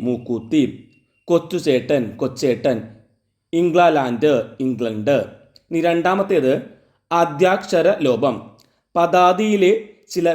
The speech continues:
വ്യഞ്ജനങ്ങൾ ലോപിക്കുന്നതാണ്. ഉച്ചാരണവേളയിൽ ആദ്യ ശബ്ദം ലോപിക്കുന്നതാണ് ആദ്യാക്ഷര ലോപം. ഹിതം എന്നത്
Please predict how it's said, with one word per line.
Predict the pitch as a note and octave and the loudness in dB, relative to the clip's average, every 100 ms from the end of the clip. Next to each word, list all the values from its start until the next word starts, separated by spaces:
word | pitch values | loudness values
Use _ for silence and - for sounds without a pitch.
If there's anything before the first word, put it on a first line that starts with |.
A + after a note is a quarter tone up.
| D3 | 0
വ്യഞ്ജനങ്ങൾ | C#3 C3 C#3+ C#3+ C#3+ E3 - - C3 | -2 -2 -2 0 0 -2 -4 -6 -2
ലോപിക്കുന്നതാണ്. | A#2+ B2 B2+ B2 A#2 A#2 A#2+ C3+ G#2 G#2+ _ _ _ _ - | 0 0 -2 -2 -2 -2 -2 -2 -4 -12 _ _ _ _ -8
ഉച്ചാരണവേളയിൽ | C3+ D#3 D3 D#3 D#3+ D3+ C#3+ C#3 G#3 - - _ - C#3 | -2 2 2 2 2 2 2 0 -2 -6 -18 _ -4 0
ആദ്യ | C#3 C#3+ C3+ F#3+ A3 | 2 0 0 0 0
ശബ്ദം | C#3 A2 A2+ C#3+ - - B2+ | -4 -4 -2 -2 -4 -4 0
ലോപിക്കുന്നതാണ് | B2 A#2 C3 C#3 C#3+ C3+ B2+ C#3 G4 - - _ - B2+ | 0 0 -2 0 0 0 0 -2 -2 -8 -20 _ -4 -2
ആദ്യാക്ഷര | A2+ C#3 C3+ C3 - C3+ C#3+ - C3+ | 0 2 2 0 -2 0 0 -2 -2
ലോപം. | B2 A2+ G#2+ C#3 G#2 - - _ _ _ - | 0 0 0 0 0 -8 -20 _ _ _ -4
ഹിതം | F3 D#3+ F3 G3+ - - | 0 2 0 -2 -6 -4
എന്നത് | C3+ C3 A#2+ C#3 | -2 -2 2 2